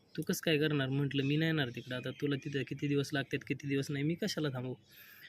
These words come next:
तर त्याने मला पुन्हा हजार रुपये दिले आणि हजार रुपये दिल्यानंतर, अ, मी आपलं,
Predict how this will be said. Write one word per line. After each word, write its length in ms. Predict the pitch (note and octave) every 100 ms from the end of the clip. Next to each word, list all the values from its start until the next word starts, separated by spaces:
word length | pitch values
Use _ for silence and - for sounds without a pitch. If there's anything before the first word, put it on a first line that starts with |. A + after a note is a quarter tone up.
| - -
तर 80 | C#3
त्याने 240 | F3+ F3
मला 180 | D3+ D#3
पुन्हा 260 | E3+ E3+ C3+
हजार 140 | C3+
रुपये 240 | D3 D3 D3+
दिले 220 | C3+ B2 - _ _ _ -
आणि 540 | C3+ C#3 C#3 C#3 C#3 C3+
हजार 220 | B2+ C3
रुपये 220 | C#3 D3 D3
दिल्यानंतर, 640 | C#3+ C3 C3 B2+ C#3+ C#3+ C#3 _ - - - _ _ _ - - _ - -
अ, 40 | D3+
मी 360 | D3 D3+ D#3+
आपलं, 640 | D#3+ D3+ D#3+ D#3 D#3 D#3